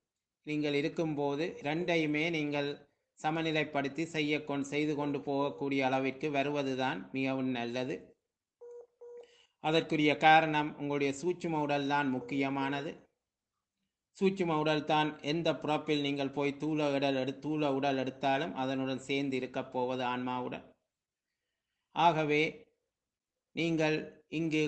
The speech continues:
கொண்டு வந்ததும் அந்த சூட்சும உடலைத்தான் இந்த பிறப்பிற்கு. அதாவது, நீங்க சூட்சுமமாக இருந்து இந்த தூள உடலுக்குள் வந்திருக்கின்றீர்கள். இந்த தூள உடலில் இருந்து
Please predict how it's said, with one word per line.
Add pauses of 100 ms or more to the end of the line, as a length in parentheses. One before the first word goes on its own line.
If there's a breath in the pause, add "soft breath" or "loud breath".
கொண்டு
வந்ததும் (140)
அந்த
சூட்சும
உடலைத்தான்
இந்த
பிறப்பிற்கு. (1500)
அதாவது,
நீங்க
சூட்சுமமாக
இருந்து
இந்த
தூள
உடலுக்குள்
வந்திருக்கின்றீர்கள். (1500)
இந்த
தூள
உடலில்
இருந்து